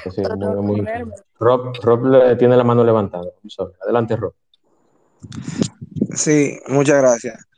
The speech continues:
Speaker 3: Buenas noches a todos nuevamente. Doctora, yo
Speaker 2: Buenas
Speaker 3: tengo una
Speaker 2: noches.
Speaker 3: pregunta.
Speaker 2: Claro que sí.
Speaker 3: Eh, ¿qué productos son buenos o ustedes recomiendan para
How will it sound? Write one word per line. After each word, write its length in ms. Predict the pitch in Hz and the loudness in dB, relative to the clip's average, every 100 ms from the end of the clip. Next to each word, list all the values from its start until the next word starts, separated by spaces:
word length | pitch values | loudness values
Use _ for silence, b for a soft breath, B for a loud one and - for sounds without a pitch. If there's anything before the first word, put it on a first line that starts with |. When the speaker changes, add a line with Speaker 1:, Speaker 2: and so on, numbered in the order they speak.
| _ _ | _ _
Speaker 3:
Buenas 260 | 131 156 156 | -2 -2 0
noches 280 | 143 139 | -2 0
a 40 | 131 | -2
todos 300 | - 127 123 | -2 -4 -2
nuevamente. 520 | 120 123 117 110 _ _ _ _ _ _ - | -4 -4 -6 -16 _ _ _ _ _ _ -4
Doctora, 380 | 131 151 185 160 | -2 2 2 2
yo 40 | |
Speaker 2:
Buenas 60 | 147 | -2
Speaker 3:
tengo 140 | 165 | -6
una 100 | 175 | -6
Speaker 2:
noches. 80 | 170 | -6
Speaker 3:
pregunta. 580 | 160 147 143 135 127 120 _ _ _ _ _ _ _ - - | -8 -8 -10 -10 -16 -18 _ _ _ _ _ _ _ -20 -14
Speaker 2:
Claro 260 | 190 185 | -12 -10
que 100 | 185 | -14
sí. 240 | - 285 - | -12 -12 -2
Speaker 3:
Eh, 500 | - 143 131 120 113 110 - _ _ _ _ _ _ _ _ | 2 4 4 0 -6 -14 -18 _ _ _ _ _ _ _ _
¿qué 140 | - 180 | -2 0
productos 720 | 202 196 202 190 - 180 - - - _ _ _ _ _ | 0 2 2 2 0 -2 -2 -14 -20 _ _ _ _ _
son 320 | - 170 175 | -2 0 2
buenos 520 | 160 165 165 160 147 - | 2 0 0 -2 -4 -4
o 160 | 143 139 | -4 -4
ustedes 340 | - 151 156 | -2 0 2
recomiendan 640 | 147 143 139 143 143 139 123 | 0 -4 -6 -6 -6 -10 -4
para 220 | 131 135 | -2 -2